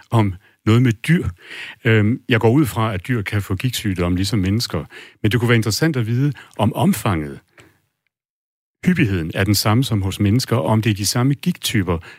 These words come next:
Speaker 2: der optræder hos dyr og mennesker, eller om der er fundamentale forskelle.
Speaker 1: Det, øh, det f-, sørger jeg for, at, øh, at Emil får stillet Mogens næste gang.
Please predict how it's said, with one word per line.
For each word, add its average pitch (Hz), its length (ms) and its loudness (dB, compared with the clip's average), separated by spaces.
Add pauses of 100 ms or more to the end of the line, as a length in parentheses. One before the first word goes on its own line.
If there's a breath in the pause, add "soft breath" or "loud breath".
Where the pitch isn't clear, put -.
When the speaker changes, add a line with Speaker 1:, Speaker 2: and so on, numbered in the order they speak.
(140 loud breath)
Speaker 2:
der 101 200 2 (200)
optræder 82 460 -2
hos 98 160 -6
dyr 113 220 -6
og 95 100 -4
mennesker, 95 360 -4
eller 101 200 -2
om 95 80 0
der 98 100 -2
er 107 180 0 (300 loud breath)
fundamentale 101 600 -2
forskelle. 82 520 -12 (1000 loud breath)
Speaker 1:
Det, 214 260 4
øh, 175 180 0
det 208 120 2
f-, - 120 -18
sørger 196 320 0
jeg 175 120 0
for, 180 200 0
at, 180 360 -4
øh, 156 320 2 (240)
at 175 100 0
Emil 185 220 2
får - 120 -4
stillet 185 340 2
Mogens 175 320 2
næste 190 240 -2
gang. 170 200 -2